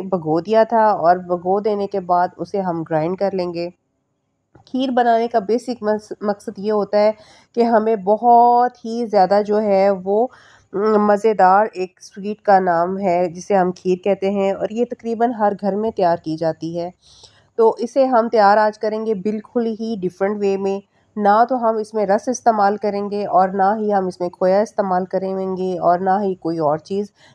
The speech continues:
लेकिन खोए से बढ़कर होगी, ये मुंह में घुलती जाएगी। ये इतनी ही मज़ेदार खीर तैयार होगी। तो हमने सबसे पहले क्या करना है कि दूध को हमने बॉयल कर लेना है। तकरीबन हमारे पास एक से डेढ़ किलो दूध है, इसे हम बॉयल कर लेंगे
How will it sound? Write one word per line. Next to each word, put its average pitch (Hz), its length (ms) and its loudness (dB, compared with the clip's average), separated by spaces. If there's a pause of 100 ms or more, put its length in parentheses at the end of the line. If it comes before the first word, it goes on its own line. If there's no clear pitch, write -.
लेकिन 220 440 2
खोए 240 280 4
से 240 160 0
बढ़कर 220 440 2
होगी, 202 380 -4
ये 208 160 -2
मुंह 196 220 -2
में 196 140 -2
घुलती 180 400 -4
जाएगी। 190 420 -2
ये 190 180 -4
इतनी 214 340 -4
ही 214 160 -2
मज़ेदार 165 560 -2
खीर 143 260 -10
तैयार 139 340 -6
होगी। 123 260 -12 (680)
तो 240 80 4
हमने 247 300 2
सबसे 294 280 -4
पहले 277 280 2
क्या 247 200 6
करना 247 240 0
है 254 120 0
कि 247 140 -2
दूध 233 220 -4
को 226 160 2
हमने 208 320 -2
बॉयल 185 280 2
कर 214 160 0
लेना 202 240 -2
है। 208 140 0
तकरीबन 233 440 -4
हमारे 202 320 0
पास 208 280 -2 (120)
एक 202 180 -2
से 208 260 -2
डेढ़ 196 280 0
किलो 180 260 -2
दूध 190 260 -4
है, 208 240 -4
इसे 196 260 -8
हम 180 220 -4
बॉयल 160 280 -2
कर 202 180 -4
लेंगे 190 360 -6